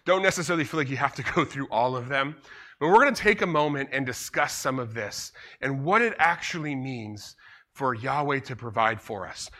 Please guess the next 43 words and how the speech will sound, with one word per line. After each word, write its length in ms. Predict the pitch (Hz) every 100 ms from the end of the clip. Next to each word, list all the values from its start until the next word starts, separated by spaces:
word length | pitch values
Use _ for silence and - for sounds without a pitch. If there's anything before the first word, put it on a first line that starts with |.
| -
Two 160 | - 233
things 260 | 254 247
before 300 | 160 165 190
I 40 | 175
wanted 240 | 165 165
to 40 | 143
say. 240 | - 156
First 380 | - 247 262 190
of 100 | 160
all, 280 | 151 156 - - -
we 80 |
really 400 | 165 160 240 254
have 120 | 196 196
been 120 | 180
wanting 340 | 160 175 190
to 80 | 151
do 120 | 147
this 160 | 170 156
outside, 500 | 160 - 151 160 170
but 100 | 135
the 60 | -
field 220 | 165 143
was 120 | 117
so 160 | - 131
soggy 420 | - 123 127 135
that 120 | 120
we 120 | 107
couldn't. 400 | - 185 123 120 - - -
So 220 | - 165
we 240 | 156 170 165
realized 560 | 147 202 220 208 214
that 100 | 170
it's 140 | 165 135
a 40 |
bummer 380 | 127 175 208 233
to 180 | - 147
have 140 | 143
a 40 | 127
mask. 460 | 135 156 202 -
It's 160 | 135 113
loud 320 | 113 131 156
in 100 | 175
here. 300 | 185 190 202